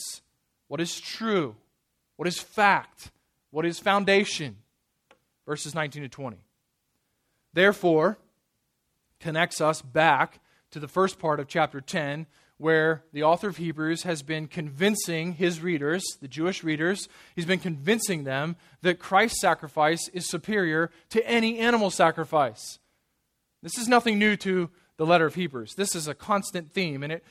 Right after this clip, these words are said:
kind of culminates if we read verse number ten. I think we see this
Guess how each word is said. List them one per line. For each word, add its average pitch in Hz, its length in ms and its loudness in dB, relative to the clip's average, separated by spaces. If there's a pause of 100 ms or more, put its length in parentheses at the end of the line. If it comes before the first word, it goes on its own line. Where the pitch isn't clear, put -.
(240)
kind 277 100 2
of - 80 -2
culminates 202 640 2
if 185 100 -10
we 180 80 -4
read 190 420 -2
verse 185 280 0
number 165 320 -2 (240)
ten. 180 400 0
I 156 80 -2
think 165 240 -8
we 165 100 -8
see 190 280 -6
this 160 280 -4